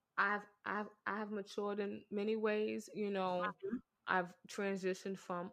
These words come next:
Speaker 1: "Oh, we all just, why we all just can't get along? We're all, we're all
Speaker 2: Girl.
Speaker 1: humans." You know, that, that has been transformed to, you know, a different kind of conversation because it is what it is.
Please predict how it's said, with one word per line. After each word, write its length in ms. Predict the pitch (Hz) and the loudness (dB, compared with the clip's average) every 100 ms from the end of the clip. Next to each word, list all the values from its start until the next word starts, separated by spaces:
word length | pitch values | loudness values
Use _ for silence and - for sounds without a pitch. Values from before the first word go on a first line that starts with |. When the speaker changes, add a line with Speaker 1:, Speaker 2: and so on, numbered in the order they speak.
| - | -4
Speaker 1:
"Oh, 420 | 254 262 262 254 | 0 2 4 4
we 140 | 254 - | 2 2
all 220 | 240 247 | 4 4
just, 320 | 277 294 - | 2 -2 -4
why 200 | 294 349 | 0 4
we 120 | 359 330 | 4 6
all 180 | 320 | 4
just 200 | 311 311 | 4 0
can't 280 | - 330 294 | -2 -2 2
get 100 | 320 | 2
along? 400 | 320 320 330 320 | 2 4 4 4
We're 120 | 330 339 | 4 4
all, 300 | 349 370 370 - - 240 | 4 2 0 -8 -4 0
we're 80 | |
all 120 | 214 190 | 12 12
Speaker 2:
Girl. 580 | 196 190 180 170 220 | 12 12 12 12 12
Speaker 1:
humans." 420 | 381 339 339 - - - 587 587 | 12 8 2 -2 8 8 12 12
You 100 | 208 | 12
know, 300 | 190 180 180 | 12 10 10
that, 200 | 202 - - - - | 6 6 4 2 8
that 200 | 240 294 | 8 10
has 260 | 349 294 | 8 8
been 360 | - 233 214 208 - | 8 4 4 -2 6
transformed 720 | 254 214 214 - 196 196 190 | 8 10 6 4 6 6 6
to, 360 | 202 185 185 - _ _ _ _ _ _ _ _ _ _ _ | 8 8 6 -2 _ _ _ _ _ _ _ _ _ _ _
you 160 | 220 226 | 4 8
know, 180 | 185 180 | 10 10
a 60 | |
different 460 | 170 190 196 185 147 | 10 6 6 0 0
kind 280 | 208 185 175 | 4 4 4
of 80 | 170 | 0
conversation 760 | 180 170 170 - 170 165 165 | 0 0 0 2 0 0 -2
because 500 | 165 160 180 160 160 - _ _ _ _ _ _ _ _ _ - | -4 0 2 2 -2 -14 _ _ _ _ _ _ _ _ _ 4
it 180 | 208 202 | 8 10
is 240 | 202 190 | 10 8
what 180 | 185 180 | 6 6
it 120 | 156 | 6
is. 300 | 135 85 - | 4 2 -4